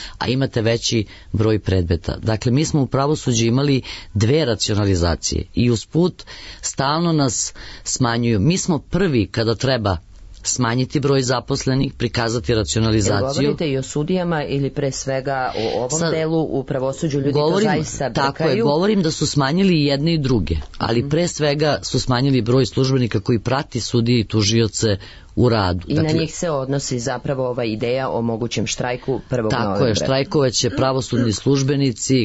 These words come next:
Speaker 1: koji, od kojih ne zavisi ishod postupka i koji su u principu podrška sudijama i tužiocima u radu. Ali
Speaker 2: Jer gla-, građani, znate i sami, zato želim da razjasnimo, vrlo često,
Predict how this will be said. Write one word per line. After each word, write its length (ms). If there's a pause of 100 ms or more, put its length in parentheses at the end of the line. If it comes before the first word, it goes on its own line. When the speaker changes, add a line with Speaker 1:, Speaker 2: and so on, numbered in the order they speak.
(140)
Speaker 1:
koji, 380
od 180
kojih 320
ne 120
zavisi 520
ishod 340
postupka 600
i 120
koji 300
su 220
u 60
principu 720
podrška 760
sudijama 440
i 60
tužiocima 600
u 100
radu. 340
Ali 140
Speaker 2:
Jer 100
gla-, 440
građani, 440
znate 440
i 60
sami, 380
zato 320
želim 320
da 120
razjasnimo, 640
vrlo 260
često, 500